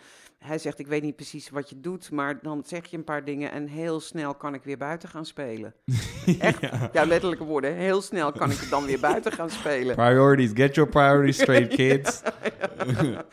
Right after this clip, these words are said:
Speaker 1: Nou ja, buiten spelen is natuurlijk dan belangrijk.
Speaker 2: Zeker weten.
Speaker 1: Dus, dus dat gaf mij ook een soort helderheid. Waar ben ik eigenlijk goed in, hè?
Speaker 2: Ja.
Speaker 1: Met mensen helpen met uit die negatieve emotie te komen.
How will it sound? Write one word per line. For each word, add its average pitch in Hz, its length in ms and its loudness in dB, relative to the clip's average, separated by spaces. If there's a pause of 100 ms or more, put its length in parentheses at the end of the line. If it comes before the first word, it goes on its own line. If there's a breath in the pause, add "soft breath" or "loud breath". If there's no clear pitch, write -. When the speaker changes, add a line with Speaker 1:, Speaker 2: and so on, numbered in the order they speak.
(260 loud breath)
Speaker 1:
Nou 285 120 -4
ja, 156 60 -4
buiten 151 280 0
spelen 120 320 -2
is 123 140 -12
natuurlijk 120 320 -10
dan 117 120 -4
belangrijk. 143 500 -6
Speaker 2:
Zeker 117 300 -10
weten. 127 220 -10
Speaker 1:
Dus, 214 440 -6
dus 196 500 -10
dat 190 220 -6
gaf 208 280 -4
mij 208 480 -2
ook 175 220 -4
een 185 60 -10
soort 170 220 -8
helderheid. 151 480 -4
Waar 160 180 -4
ben 160 80 -8
ik 220 140 -10
eigenlijk 202 300 -16
goed - 220 -16
in, 117 180 -18
hè? 139 100 -8
Speaker 2:
Ja. 107 100 -2
Speaker 1:
Met 226 180 -8
mensen 196 440 -10
helpen 175 540 -6
met 160 300 -10
uit 185 340 -6
die 139 440 -10 (480 soft breath)
negatieve 160 560 -6
emotie 151 460 -8
te 135 100 -18
komen. 110 540 -6